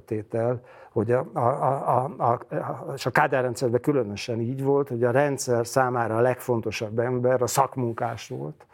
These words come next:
Ö, egy szakmunkás életkeresete messze meghaladta a, a pedagógusoknak az életkeresetét, sőt,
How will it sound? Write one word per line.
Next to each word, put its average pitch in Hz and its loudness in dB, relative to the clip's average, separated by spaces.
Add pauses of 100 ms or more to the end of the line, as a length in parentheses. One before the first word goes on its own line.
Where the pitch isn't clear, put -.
(760)
Ö, 127 4 (200)
egy 127 0
szakmunkás 151 2
életkeresete 131 0
messze 139 0
meghaladta - -8
a, 139 -4
a 117 -4
pedagógusoknak 113 -6
az 110 -6
életkeresetét, 135 -2
sőt, 160 0